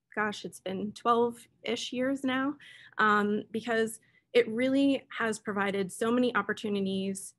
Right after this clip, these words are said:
to, um, to pursue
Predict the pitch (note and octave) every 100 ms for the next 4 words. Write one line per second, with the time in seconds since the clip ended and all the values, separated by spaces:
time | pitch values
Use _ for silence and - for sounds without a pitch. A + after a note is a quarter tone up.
0 | _ - A3+ A3+ A3+ A#3 - _ _ _
1 | _ G3 F#3 F3+ F#3 F3 _ _ _ -
2 | _ _ _ - A3+ G#3+ G#3 - _ _
3 | _ - A#3+ - D#4+ C#4+ G#3 G3 A3